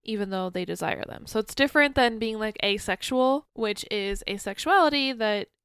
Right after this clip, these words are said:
usually involves some sort of low interest in sexual or romantic relationships. And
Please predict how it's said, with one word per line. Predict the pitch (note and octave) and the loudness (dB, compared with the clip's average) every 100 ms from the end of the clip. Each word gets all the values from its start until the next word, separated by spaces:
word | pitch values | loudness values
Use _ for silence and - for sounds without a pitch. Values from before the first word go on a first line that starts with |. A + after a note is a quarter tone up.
| - | -10
usually | A3 G3+ G#3 G#3 G3+ G3 | -6 -4 -2 0 0 -2
involves | G#3 G3 G3+ G3 G3 F#3+ - - | -4 -4 -4 -2 -4 -8 -12 -14
some | - A3 G#3 G3+ G3 G3 | -12 -6 -6 -6 -10 -12
sort | - G#3 G3 | -8 -6 -2
of | F#3+ F#3+ F#3+ - _ _ _ - | -2 -4 -6 -12 _ _ _ -6
low | B3+ B3 A3+ A3 A3 - | 0 2 2 2 0 -2
interest | A3 A3 A3 G#3+ F3+ G3 - - - | -4 -6 -6 -6 -4 -4 -8 -14 -8
in | G3+ G3 F#3 F#3 F3+ F#3+ _ _ - | -6 -4 -6 -8 -12 -16 _ _ -18
sexual | - A#3+ A#3 - A3+ G#3 - | -6 -4 -2 0 2 2 2
or | G3 G3 | 0 0
romantic | F#3+ F#3+ F3+ F#3 F#3 - | -2 -4 -6 -6 -6 -6
relationships. | - - - - - - - | -6 -6 -6 -8 -10 -12 -4
And | A3+ A3+ | -2 -2